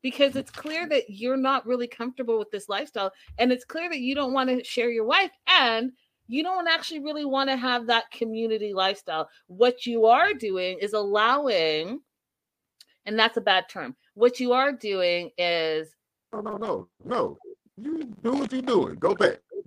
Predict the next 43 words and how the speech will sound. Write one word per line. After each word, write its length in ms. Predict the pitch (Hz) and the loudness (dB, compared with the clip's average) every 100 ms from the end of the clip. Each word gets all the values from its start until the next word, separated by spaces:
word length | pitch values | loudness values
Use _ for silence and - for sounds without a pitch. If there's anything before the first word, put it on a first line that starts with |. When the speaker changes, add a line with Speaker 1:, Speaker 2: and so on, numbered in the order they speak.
| - | -6
Speaker 2:
Take, 140 | - - - - - | -6 -6 -12 -12 -10
exactly. 560 | 120 - 175 165 - - _ _ _ _ _ | -12 -4 -4 -4 -12 -20 _ _ _ _ _
You're 200 | - 175 208 | -4 -2 4
Speaker 1:
I 80 | 269 | 6
Speaker 2:
right. 80 | 330 | 6
Speaker 1:
just 180 | 392 - | 0 -2
feel 120 | 339 | 4
like 180 | 339 339 | 4 4
he's 160 | - 302 | 2 2
allowing 600 | 294 262 240 247 277 294 | 4 4 4 6 4 2
himself 680 | 285 262 - 233 226 226 226 _ | 0 -2 0 2 2 2 -2 _
to 120 | - 220 | -10 -6
be 180 | 220 | -6
disrespected 1500 | 190 208 214 - 254 254 - 196 190 _ 170 147 143 151 196 254 _ _ _ - | -4 -2 -2 -2 -8 -8 -6 -4 -4 _ -6 -2 0 -2 -4 -10 _ _ _ -2
under 280 | 233 269 277 | 2 4 4
the 120 | 254 | 2
sanctity 720 | 247 - 220 220 226 220 214 | 0 2 2 2 -2 -4 -4
of 80 | 202 | -4
saying, 320 | 196 202 190 | -2 0 0
"Well, 180 | 185 180 | 2 2
I'm 280 | 156 175 175 | 4 2 0
married." 600 | 165 143 123 98 69 - _ - | -4 -4 -6 -12 -20 -20 _ -6
Do 80 | |
you 60 | 269 | 2
know 100 | 269 | 4
what 80 | 269 | 4
I 80 | 262 | 2
mean? 220 | 254 233 | 0 -2
"And 100 | 202 | 0
I 180 | 175 214 | 2 2
don't 200 | 233 220 | 2 -2
wanna 180 | 214 202 | -4 -4
lose 240 | 190 190 | -4 -4
my 200 | 190 160 | -4 -4
wife." 480 | 147 170 151 143 175 | -2 0 2 2 -2
And 140 | 185 | -6
maybe 300 | 190 220 240 | -4 -4 -4
he 80 | 226 | -8
thinks 260 | 214 214 196 | -6 -8 -8
she's 200 | 208 180 | -14 -8
the 120 | 185 | -6
most 260 | 185 170 - | -6 -8 -8
beautiful 360 | 214 226 240 | -8 -6 -8